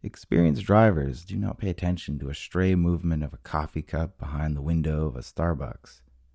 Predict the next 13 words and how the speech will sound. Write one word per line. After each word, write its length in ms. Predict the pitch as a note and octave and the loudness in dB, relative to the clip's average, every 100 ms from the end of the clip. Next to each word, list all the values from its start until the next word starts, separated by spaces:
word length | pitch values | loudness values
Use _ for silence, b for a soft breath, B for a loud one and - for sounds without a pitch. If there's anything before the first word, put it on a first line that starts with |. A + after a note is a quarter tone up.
| _ _ _ _ | _ _ _ _
But 160 | - E2+ | -4 -2
a 60 | F2 | -2
similarly 680 | - E3 F#3+ E3 A#2 G2+ | 0 0 2 2 2 0
small 520 | - - F#2+ F#2+ F#2 | 0 -2 2 4 4
object 420 | E2 F2 D2+ D#2+ D#2 | 4 2 0 -4 -4
like 140 | D2+ | -8
a 40 | |
child's 420 | D2 - E2+ D2 C#2+ | -10 -2 -2 -2 -4
ball 580 | F#2 G2 D#2 C#2+ D#2 B B B B - | -2 0 0 -2 -6 B B B B 2
bouncing 540 | F#2 F#2+ - F#2 F2+ | 4 4 2 0 2
on 100 | E2 | 2
the 100 | D2 | 0
sidewalk 560 | - F2 E2+ E2 D2+ | -2 0 2 0 -2